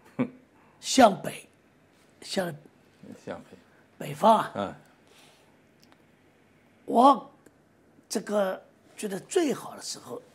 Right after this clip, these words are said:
Speaker 2: 是二零零八。
Speaker 1: 就奥运会那时候。
Speaker 2: 对。
Speaker 1: 对。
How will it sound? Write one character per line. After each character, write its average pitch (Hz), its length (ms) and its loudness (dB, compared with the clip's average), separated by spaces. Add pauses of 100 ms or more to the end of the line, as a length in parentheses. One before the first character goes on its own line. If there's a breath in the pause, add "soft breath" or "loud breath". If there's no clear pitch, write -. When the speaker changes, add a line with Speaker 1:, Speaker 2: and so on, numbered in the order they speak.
(100)
Speaker 2:
是 - 220 -14 (120)
二 175 300 2
零 104 320 -14
零 104 160 -14 (100)
八。 - 200 -10 (1500)
Speaker 1:
就 - 100 -6
奥 123 140 2
运 117 160 -2
会 104 140 -2
那 92 120 -6
时 82 140 -12
候。 82 80 -14 (320)
Speaker 2:
对。 - 360 -16
Speaker 1:
对。 - 100 -16